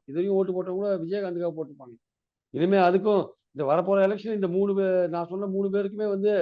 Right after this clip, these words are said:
எவ்வளவு ஓட் பேங்க்ல எவ்வளவு ஓட்டு இருக்குன்னு தெரியும். ஆக்சுவலா அதுதான் டெஸ்டிங் பாயிண்ட். வர, வர, வர எலெக்ஷன் தான். அதனால அதிமுகவோட பாஜ-, பாமக சேர்ந்தாலும் என்ன, தேமுதிக சேர்ந்தா என்ன, பெரிய கூட்டணி அமைச்சா என்ன, நிச்சயமா அது வந்து தோக்குறது என்பது உண்மை. அது வந்து சந்தேகமே கிடையாது.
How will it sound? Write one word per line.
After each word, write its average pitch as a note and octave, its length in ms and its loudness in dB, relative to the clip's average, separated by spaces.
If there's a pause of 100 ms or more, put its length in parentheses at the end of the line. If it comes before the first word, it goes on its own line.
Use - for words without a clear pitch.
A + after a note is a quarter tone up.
(400)
எவ்வளவு G3 240 4
ஓட் G3+ 180 2
பேங்க்ல F#3+ 280 0
எவ்வளவு G3 180 0
ஓட்டு G3 180 0
இருக்குன்னு F#3+ 260 -6
தெரியும். F3 260 -2
ஆக்சுவலா C3+ 440 -10
அதுதான் F3 360 0 (160)
டெஸ்டிங் G3 360 -4
பாயிண்ட். D#3 240 0
வர, C#3 160 0
வர, C#3 520 -6 (280)
வர C#3 120 0 (100)
எலெக்ஷன் D3 280 -2
தான். C#3 180 -8 (400)
அதனால E3+ 560 2 (280)
அதிமுகவோட F#3 540 4
பாஜ-, E3+ 520 4
பாமக E3+ 400 -2
சேர்ந்தாலும் D#3 440 -2
என்ன, F3 80 -6
தேமுதிக F3 500 0 (120)
சேர்ந்தா D3 260 -8
என்ன, E3 100 -6
பெரிய D#3+ 280 4
கூட்டணி D#3+ 300 -2
அமைச்சா C#3+ 320 -8
என்ன, C3 180 -6 (440)
நிச்சயமா D3+ 360 4
அது F#3+ 160 8
வந்து F#3+ 160 4
தோக்குறது F#3+ 500 2
என்பது F#3 180 4
உண்மை. D#3+ 300 2 (260)
அது C3 140 -8
வந்து D#3+ 180 0
சந்தேகமே E3 440 2
கிடையாது. C#3 360 0